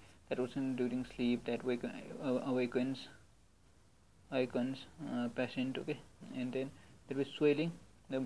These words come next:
pain is the most important, uh, that, uh, clinical feature, and swelling can be also there, but the most important is, uh, pain only, okay? Then, like, uh, after radio, uh, like, uh, investigation, investigation will do about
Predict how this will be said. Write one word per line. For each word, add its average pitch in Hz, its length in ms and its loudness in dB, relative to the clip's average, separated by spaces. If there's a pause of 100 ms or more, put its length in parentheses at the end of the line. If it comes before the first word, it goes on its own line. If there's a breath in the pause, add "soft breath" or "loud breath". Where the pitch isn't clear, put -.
(100)
pain 185 180 6
is 180 80 4
the 175 60 6
most 156 240 0
important, 127 540 -2
uh, 127 500 -8
that, 127 180 -6 (100)
uh, 131 260 -4 (100)
clinical 143 260 -2
feature, 165 140 0 (440 loud breath)
and 131 220 2
swelling 147 300 4
can 135 180 0
be 131 80 2
also 131 200 -2
there, 135 300 -2 (1400)
but 139 160 2 (540 loud breath)
the 127 140 4
most 170 300 4
important 170 580 4
is, 160 320 2 (120)
uh, 135 220 -2 (100)
pain 127 200 4
only, 117 140 4
okay? 147 180 0 (640)
Then, 143 160 4 (520 loud breath)
like, 139 420 2
uh, 135 200 -2
after 127 200 -2
radio, 143 340 4
uh, 123 420 2
like, 131 340 0 (320)
uh, 127 160 -2
investigation, 135 840 0
investigation 131 580 -2
will 131 60 -2
do 127 180 -2
about 127 140 -4